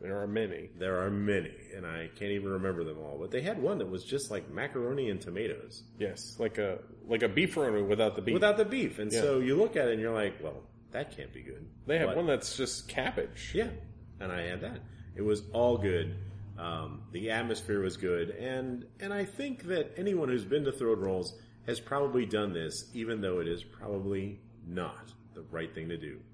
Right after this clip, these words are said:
Speaker 2: You ask for a throat roll, you catch it, you don't eat it.
Speaker 1: <laughs>
Speaker 2: Because
Speaker 1: You
Speaker 2: you
Speaker 1: ate most of them, I'm assuming.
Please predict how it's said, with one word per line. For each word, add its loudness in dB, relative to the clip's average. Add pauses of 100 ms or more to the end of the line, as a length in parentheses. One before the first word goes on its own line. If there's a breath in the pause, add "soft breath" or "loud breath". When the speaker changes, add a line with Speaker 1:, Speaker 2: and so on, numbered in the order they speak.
(560)
Speaker 2:
You -4
ask -4
for -4
a -4
throat -4
roll, -2 (220)
you -8
catch -2
it, -8 (400)
you -2
don't -2
eat -12 (920)
it. 6
Speaker 1:
<laughs> -20
Speaker 2:
Because 6
Speaker 1:
You 12
Speaker 2:
you 12
Speaker 1:
ate 12
most 8
of 0
them, -4
I'm -2
assuming. -4